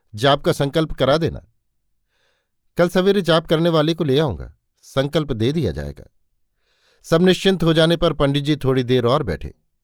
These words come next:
तत्पश्चात आशीर्वाद देकर विदा हुए। वो मंदिर न जाकर सीधे घर पहुंचे। पत्नी से बोले, "रामलाल के लिए जाप ठीक किया है?" पत्नी प्रसन्न होकर बोली, "कहाँ?" "अपने लाला के यहाँ,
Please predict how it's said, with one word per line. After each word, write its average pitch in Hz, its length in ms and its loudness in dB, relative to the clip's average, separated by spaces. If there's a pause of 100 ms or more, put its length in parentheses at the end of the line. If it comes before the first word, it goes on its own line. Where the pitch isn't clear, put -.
(240)
तत्पश्चात 135 580 0 (400)
आशीर्वाद 123 480 0
देकर 104 320 -4
विदा 104 220 -2
हुए। 76 300 -8 (920)
वो 170 80 4
मंदिर 185 320 4
न 190 120 4
जाकर 165 400 2
सीधे 139 380 -2
घर 107 180 -4
पहुंचे। - 400 -6 (1080)
पत्नी 139 280 2
से 151 120 0
बोले, 127 280 -2 (600)
"रामलाल 156 420 4
के 160 100 -8
लिए 147 140 2
जाप 135 280 0
ठीक - 240 -6
किया 156 200 -2
है?" 95 220 -10 (840)
पत्नी 165 280 2
प्रसन्न 175 340 0
होकर 147 260 0
बोली, 104 280 -8 (600)
"कहाँ?" 190 560 0 (1000)
"अपने 151 240 0
लाला 131 300 2
के 170 100 -4
यहाँ, 131 440 -4